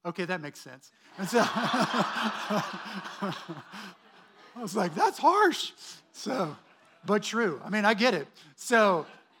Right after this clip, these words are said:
I'm Jeff Oldham, and I'm the executive pastor here. Uh, Todd Sapisa is our teaching pastor. They are away on an elders retreat, and so that's why I'm stepping in this morning. And then the second piece was my good friend Dax said,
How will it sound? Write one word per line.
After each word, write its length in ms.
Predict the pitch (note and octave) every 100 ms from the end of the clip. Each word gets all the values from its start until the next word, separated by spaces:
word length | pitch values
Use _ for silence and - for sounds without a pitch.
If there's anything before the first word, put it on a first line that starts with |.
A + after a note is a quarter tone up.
| -
I'm 180 | G#3+ A#3
Jeff 320 | B3 B3 G#3+
Oldham, 440 | G#3+ A#3 B3 A3
and 180 | G3+ G3 G3
I'm 140 | G#3+
the 60 | A3
executive 720 | D3 C#3 F#3 G#3 B3 A3+ -
pastor 460 | G3 G3+ G3+ A3
here. 380 | G3+ G#3 G#3+ G#3 - _ _ _ _ _ _ _
Uh, 280 | D#3+ E3 D3 -
Todd 260 | F#3+ G3
Sapisa 420 | G3+ - F#3 F3+
is 120 | F#3 D3+
our 140 | B2+
teaching 420 | - G#3 G3+ A3
pastor. 560 | G3+ G3+ G#3 - G#3+ G#3 _ _ _ _ _ D3
They 240 | F#3 G#3+
are 180 | G#3+ F#3
away 300 | E3 F3 F#3+
on 220 | F#3+ E3+
an 140 | E3 F#3
elders 460 | G3+ D4 B3 E3+
retreat, 480 | D3+ D3 - D#3 F#3+
and 140 | E3+ D#3+
so 240 | E3+ D3
that's 240 | D3+ D3
why 100 | D#3
I'm 80 | C#3+
stepping 460 | - - C#3 D3+ D3
in 100 | D3
this 200 | C#3+ -
morning. 280 | C3+ C#3 C#3
And 100 | D3+
then 100 | D#3+
the 80 | E3
second 480 | - C#4 D4+ C4+ F#3+ _ _ _ _
piece 400 | G3+ G3 G3 - _ _ -
was 420 | E3+ F3 E3 D3+
my 120 | E3
good 180 | D#3 E3+
friend 260 | E3+ E3+ C#3
Dax 360 | D#3 D#3+ D3+
said, 360 | - D#3 C#3